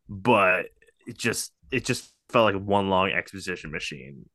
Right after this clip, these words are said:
And I was just like, "Nah, not it." Uh, I did watch Titanic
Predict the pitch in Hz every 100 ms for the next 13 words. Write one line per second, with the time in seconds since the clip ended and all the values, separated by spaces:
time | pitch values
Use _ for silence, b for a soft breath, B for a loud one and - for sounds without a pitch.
0 | _ _ 58 58 62 62 76 - - -
1 | 73 - 92 80 - _ _ 104 87 82
2 | - _ B B B B B - 101 98
3 | 104 127 147 127 - 117 104 98 90 110